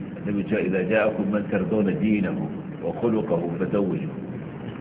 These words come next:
Idan wanda kuka yarda da addininsa da halayyarsa ya zo wajen neman aure, ku auren masa.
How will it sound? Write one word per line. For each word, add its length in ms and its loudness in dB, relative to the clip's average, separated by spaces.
Idan 320 4
wanda 280 4
kuka 280 -2
yarda 240 2
da 120 2
addininsa 600 0
da 120 0
halayyarsa 720 6
ya 140 0
zo 160 0
wajen 300 2
neman 280 2
aure, 260 4
ku 140 -2
auren 300 0
masa. 240 -2